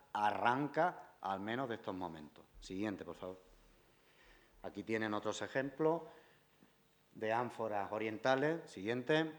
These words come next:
aparecidas en Marruecos, en las cuales, no sé si ven ahí, los tituli picti, cuando ustedes van al mercado y compran una lata de conserva, ustedes no la leen,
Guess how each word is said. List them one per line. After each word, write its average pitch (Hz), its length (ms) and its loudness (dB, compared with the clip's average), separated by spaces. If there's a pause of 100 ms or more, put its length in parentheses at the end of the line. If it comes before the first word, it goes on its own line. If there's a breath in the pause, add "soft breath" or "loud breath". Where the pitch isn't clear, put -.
(400)
aparecidas 110 420 -2
en 110 80 -4
Marruecos, 127 520 0 (100)
en 131 160 2
las 139 120 2
cuales, 156 460 6 (120)
no 113 120 -4
sé 123 140 -4
si 127 120 -2
ven 120 160 4
ahí, 139 300 4 (400 loud breath)
los 104 300 -2
tituli 135 420 4
picti, 131 640 0 (760)
cuando 95 220 -2
ustedes 123 300 2
van 135 220 6
al 131 100 6
mercado 123 640 4
y 101 80 -8
compran 113 340 0
una 113 180 4
lata 117 420 4 (180)
de 101 140 -8
conserva, 113 560 0 (320)
ustedes 110 320 -2
no 120 100 2
la 101 100 6
leen, 113 280 2